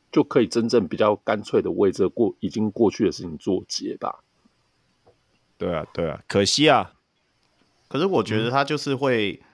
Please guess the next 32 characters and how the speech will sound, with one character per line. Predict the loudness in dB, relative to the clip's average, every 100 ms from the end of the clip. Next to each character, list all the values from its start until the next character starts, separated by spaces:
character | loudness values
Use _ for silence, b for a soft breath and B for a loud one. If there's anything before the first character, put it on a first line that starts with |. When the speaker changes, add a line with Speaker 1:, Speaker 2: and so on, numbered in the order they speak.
| b _
Speaker 3:
讲 | -4 -4
说、 | -4 -2 -2 -2 -2 -6
嗯。 | -10 _ _ _
“啊， | -4
那 | -2
就 | -2 -2
是 | -2
我 | -2
自 | -4 -6
己 | -2
家 | -2
里 | -2 -4
的 | -10
事 | -12 -12 -12
啊。” | -14 -18 _ _ _ _
Speaker 1:
那， | 0 0
Speaker 3:
我 | 0
干 | -2
嘛？ | 0
Speaker 1:
那 |
也 | 2
要 | 0
他 | 0
自 | -2
己 | -2
讲 | -2
啊。 | -4
Speaker 3:
我 | -6
自 |
己 |
家 |
里 | -12